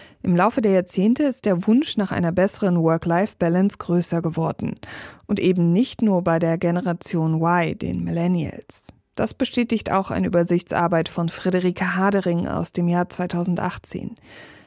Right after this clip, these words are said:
Die Professorin für sozialen Wandel in der digitalisierten Gesellschaft an der F H Münster hat sich die Studienlage zur Generation Y angesehen und dabei herausgefunden,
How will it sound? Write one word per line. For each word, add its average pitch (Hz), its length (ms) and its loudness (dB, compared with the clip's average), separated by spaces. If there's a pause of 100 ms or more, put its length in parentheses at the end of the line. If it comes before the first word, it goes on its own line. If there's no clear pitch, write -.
(140)
Die 196 40 -2
Professorin 208 760 2
für 185 140 -2
sozialen 180 500 0
Wandel 196 360 4
in 170 160 0
der 170 100 2
digitalisierten 175 920 2
Gesellschaft 196 800 0
an 175 140 0
der 165 160 -2
F - 180 -6
H 170 100 0
Münster 214 560 2 (520)
hat 233 180 -2
sich 233 180 -2
die 214 180 2
Studienlage 208 840 4
zur 185 220 0
Generation 180 640 2
Y 170 200 2
angesehen 226 760 2
und 185 240 -4
dabei 165 220 0
herausgefunden, 233 1000 -2